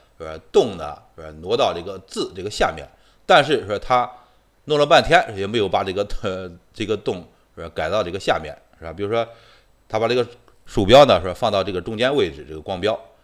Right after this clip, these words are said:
按这个确定，是吧？本来以为可以换行，是吧？但是换不下去，是吧？是确定的这个意思，是吧？那其实呢，说咱们可以，是吧？把这个光标放到这个位置以后，说咱们右击，是吧？这里有一个换行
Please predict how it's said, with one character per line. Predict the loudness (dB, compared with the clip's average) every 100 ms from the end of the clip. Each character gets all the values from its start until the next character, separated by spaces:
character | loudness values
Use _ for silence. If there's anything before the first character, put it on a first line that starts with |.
| _
按 | -4 -2
这 | -2
个 |
确 | -2 -2
定， | 0 -2 -8 _ -16
是 |
吧？ | -16 -12
本 | -4
来 | 0 0
以 | 0
为 | -4 -4 -12 _
可 | -6
以 | -2
换 | 0 0
行， | 0 -2 -2
是 | -8
吧？ | -6
但 | -8
是 | -8
换 | -10 -8
不 | -6
下 | -6
去， | -8 -14 -16 _ _ _ _
是 | -16
吧？ | -16
是 | -14 -14
确 | -6 -2
定 | 0 -2
的 | -6
这 | -10
个 | -14
意 | -14
思， | -16 -20 -20 _ _ _ -20
是 | -18
吧？ | -18 _ _ _ 2
那 | 4 6 4 -2 -18 _ _
其 | -4
实 | 0 2
呢， | 2 0
说 | -4
咱 | -4
们 | -6 -6 -10 -6
可 | 0 2
以， | 0 -8
是 | -14
吧？ | -10
把 | -8 -6
这 | -6
个 | -8 -8 -10 _ -8
光 | -2
标 | 0 0
放 | 0
到 | -2
这 | -2
个 | -2
位 | -2
置 | -2
以 | -8
后， | -6 -8
说 | -8
咱 | -16 -14
们 | -8
右 | -6 -6
击， | -6 -8 -8 _ _ _ -18
是 |
吧？ | -12
这 | -10
里 | -10
有 | -10 -10
一 | -12
个 |
换 | -6 -4 -4
行 | -6 -10